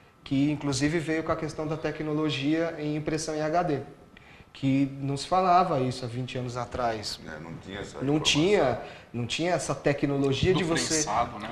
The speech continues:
Speaker 3: Uma coisa mais
Speaker 1: É, é, e, e assim, a produtividade que eles têm, são milhões de metros quadrados que uma fábrica consegue produzir com fornos de cem, cento e cinquenta metros. Então,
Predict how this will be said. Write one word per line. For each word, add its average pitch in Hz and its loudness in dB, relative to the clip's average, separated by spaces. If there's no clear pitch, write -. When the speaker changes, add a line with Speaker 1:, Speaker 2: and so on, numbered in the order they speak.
Speaker 3:
Uma 120 -8
coisa 120 -10
mais 123 -12
Speaker 1:
É, 123 6
é, 127 4
e, 127 2
e 127 2
assim, 120 0
a 113 -8
produtividade 147 4
que - 0
eles 117 0
têm, 117 -2
são 123 -6
milhões 143 4
de 147 0
metros 135 -2
quadrados 123 2
que 127 -2
uma 123 2
fábrica 123 2
consegue 120 -4
produzir 120 -2
com 123 -6
fornos 131 -2
de 123 -4
cem, 139 -2
cento 131 -4
e - -10
cinquenta 139 0
metros. 123 0
Então, 123 -2